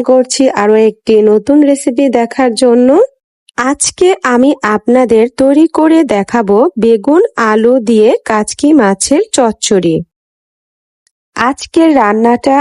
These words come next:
আমি হাতে মেখে করব। এখানে আমি তিনটা বেগুন, দুইটা আলু মিডিয়াম সাইজের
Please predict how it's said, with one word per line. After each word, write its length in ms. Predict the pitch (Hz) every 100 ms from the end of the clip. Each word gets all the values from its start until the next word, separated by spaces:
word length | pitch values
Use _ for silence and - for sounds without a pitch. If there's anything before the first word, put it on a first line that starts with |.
| -
আমি 280 | 226 214 220
হাতে 380 | 277 202 - 247
মেখে 400 | 240 226 226 247 269
করব। 340 | 226 220 208 202 226 427 - _ _ _ _ _ _ _ _ _ _
এখানে 540 | 269 285 - 339 339 370 - 214
আমি 300 | 220 226 233 320 -
তিনটা 420 | 233 233 196 233
বেগুন, 560 | 220 214 208 190 208 240 427 262
দুইটা 380 | 202 220 214 214 208 220
আলু 300 | 196 196 214 440 -
মিডিয়াম 500 | 226 202 185 214 254
সাইজের 560 | 330 214 185 190 226